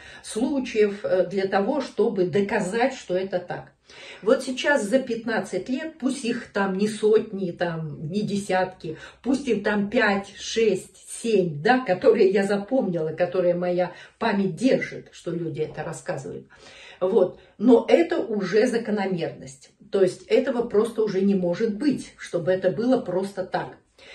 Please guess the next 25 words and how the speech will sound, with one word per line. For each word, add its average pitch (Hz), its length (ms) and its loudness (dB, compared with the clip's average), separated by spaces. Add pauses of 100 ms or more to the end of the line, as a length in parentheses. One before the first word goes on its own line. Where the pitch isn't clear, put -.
(240)
Э, 190 300 0
при 311 240 0
этом 196 300 0
я 190 180 0
должна 180 360 -2
сказать, 175 380 -2
что - 400 0 (300)
за 226 280 2
все 330 340 -2
пятнадцать 233 580 -4
лет, 170 360 -6 (600)
если 233 440 -2
и 233 320 4
отрицательные 214 960 2
отзывы, 170 560 -2
то 226 180 6
это 240 240 4
только 247 380 2
тех 262 260 -2
людей, 202 340 2
которые 202 420 0
только 196 500 8
что 202 200 -4
начали 202 460 0
пользоваться 175 760 -2